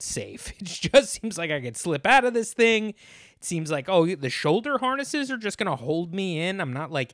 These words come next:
in a seat. It was no good, no bueno, didn't like it, got too scared, was, uh, holding on for dear life the entire time. Uh, I also feel like it was one of those things where it's like, you know when you have those, the harness comes down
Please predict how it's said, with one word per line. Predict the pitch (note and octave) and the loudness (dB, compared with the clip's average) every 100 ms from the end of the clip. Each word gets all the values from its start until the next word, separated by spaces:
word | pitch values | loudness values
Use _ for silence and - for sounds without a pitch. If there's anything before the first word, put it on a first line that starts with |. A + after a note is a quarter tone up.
| - | -6
in | D3+ | -2
a | D#3 | -2
seat. | - - F3 G#3+ - - _ - _ - | -4 -6 -4 -6 -6 -18 _ -20 _ -8
It | F3+ | 0
was | F3 E3+ C#3+ _ _ _ _ _ _ _ _ | 2 0 -4 _ _ _ _ _ _ _ _
no | G3+ G#3 F#3+ | -2 2 4
good, | C3+ A2+ A2 | 2 -4 0
no | D#3 | 0
bueno, | C#3+ D3+ D3 C#3+ C3+ B2+ | 0 0 0 0 0 -2
didn't | C#3 D3 C#3+ | -2 -4 -2
like | C3 B2 A#2 | 0 -2 -2
it, | B2 B2 - | -4 -4 -6
got | B2+ B2 | -6 -6
too | - E3 | -2 -2
scared, | - - C3 B2 B2 A#2 A#2+ - | -2 0 2 2 0 -2 -6 -10
was, | B2+ A#2 A2 - - | -6 -6 -8 -14 -16
uh, | - B2+ | -12 -10
holding | B2 - E3 E3 D3+ | -8 -2 0 0 -4
on | C3+ B2 | -4 -6
for | A2+ B2 | -8 -10
dear | C3 C3 B2+ | -6 -6 -2
life | B2 A2+ - | -2 -2 -6
the | B2 | -8
entire | A#2 A2 A#2 G#2+ | -8 -6 -6 -6
time. | G#2 A2 A2 A#2+ _ - - - - | -8 -12 -14 -20 _ -20 -20 -18 -2
Uh, | E3+ F3+ | 2 6
I | A3 | 6
also | D4+ F4 | 6 4
feel | - C4+ | 2 4
like | A3 E3 | 4 4
it | |
was | D3+ | 0
one | E3+ | 0
of | E3+ | 0
those | D#3 - | -2 -2
things | D3+ C#3 | -4 -2
where | C#3 | -4
it's | C3 | -4
like, | A#2+ | -4
you | E3 | -4
know | F#3 | -2
when | E3+ | -2
you | |
have | D3 | -2
those, | C3 A#2+ | -2 -6
the | - | -6
harness | B2 B2+ B2+ B2 | -4 -4 -4 -6
comes | C3+ B2 | -6 -6
down | B2 B2 B2 B2+ | -4 -2 -2 -4